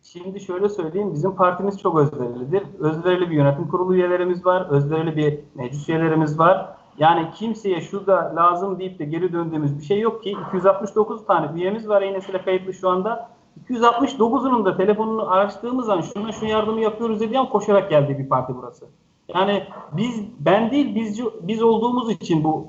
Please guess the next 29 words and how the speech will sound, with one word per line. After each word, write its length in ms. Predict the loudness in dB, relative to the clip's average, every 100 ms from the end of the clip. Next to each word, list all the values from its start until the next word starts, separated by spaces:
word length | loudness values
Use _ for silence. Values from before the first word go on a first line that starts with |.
| 2
yardımları 440 | 4 6 6 4
yapabiliyoruz. 720 | 2 2 0 0 0 -2 -8 -14 _ _ _ _
Dışarıdan 540 | -4 2 2 4 2 2
da 120 | 0
bizi 180 | -2 0
destekleyen, 800 | 0 0 -4 0 2 2 -2 -12 -20 _
çok 220 | 0 0
sevdiğimiz, 560 | 4 2 2 0 0 -2
çok 200 | -4 0
saydığımız 540 | 2 2 0 -2 -2
partili 420 | 2 2 4 0
partisiz. 600 | 2 0 -2 -6 -8 -8 -10 -12 -12 -16 -4
Eğer 340 | 0 2 2 -2
ki 140 | -4
bir 60 | 0
yerde 360 | 0 -2 -6
bir, 320 | -6 -6 -8 -14
e, 260 | -6 0 0
garibana 540 | 2 4 4 6 6
yardımım 480 | 4 2 2 -2 0
yapılacaksa 640 | -2 -2 0 2 2 0 2
ben 200 | 2 4
de 100 | 2
varım 280 | 2 0
diyen 160 | -2 0
insanları 560 | 0 0 -2 -2 -4 -8 -12 2
bir 120 | 4
araya 180 | 6 4
getirebiliyoruz. 800 | 2 2 2 2 2 0 -2